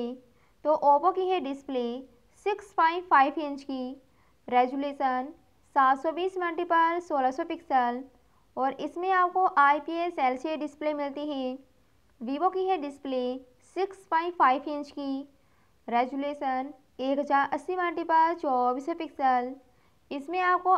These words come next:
आईपीएस एलसीए डिस्प्ले मिलती है। दोनों में ही आपको नाइनटीन हर्ट्ज का रिफ्रेश रेट मिलता है। डिस्प्ले क्वालिटी में Vivo बेस्ट है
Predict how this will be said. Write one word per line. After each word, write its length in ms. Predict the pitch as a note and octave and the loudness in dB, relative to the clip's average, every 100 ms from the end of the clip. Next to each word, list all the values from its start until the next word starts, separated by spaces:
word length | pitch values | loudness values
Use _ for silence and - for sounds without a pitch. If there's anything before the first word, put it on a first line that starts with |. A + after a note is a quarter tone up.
| - | 6
आईपीएस 560 | C#4+ D4 D#4 E4 F4 D4+ | 4 4 0 -4 -4 0
एलसीए 360 | B3+ C4 D#4+ | 0 0 -6
डिस्प्ले 360 | D4 D4+ D4+ D4+ | -6 -8 -6 -6
मिलती 320 | C#4+ C4+ C4+ | -6 -6 -8
है। 180 | C#4+ B3 A#3 B3+ - _ _ _ _ A#3 | -6 -6 -8 -12 -20 _ _ _ _ -6
दोनों 320 | C4 D4 E4+ | -4 -2 -4
में 80 | F#4 | -2
ही 120 | G4 | 0
आपको 280 | F4+ F4 F4 | 0 0 -2
नाइनटीन 520 | D#4+ C4+ C#4 E4 E4+ D#4 | 0 0 -2 -4 -4 0
हर्ट्ज 220 | C4 B3+ | 0 -2
का 360 | - A#3+ B3 C4+ _ B3+ | -6 -6 -6 -10 _ -10
रिफ्रेश 420 | C#4 D#4 F4+ F4+ | -8 -2 -2 0
रेट 140 | F#4 D#4+ | -2 -4
मिलता 280 | B3 A3 B3 | -4 -2 -2
है। 460 | D4 A3 F3+ A3+ - _ _ _ - | -2 -6 -8 -10 -18 _ _ _ -10
डिस्प्ले 440 | A#3 C#4 E4 F4+ G4 | -8 -6 -4 -2 0
क्वालिटी 340 | F#4 F4 F4+ | 0 0 -2
में 180 | F4 D#4 | -4 -4
Vivo 340 | A#3+ B3+ D4+ D#4 | -6 -2 0 0
बेस्ट 320 | D4 D4 D4 | -2 -4 -6
है 160 | D4 | -8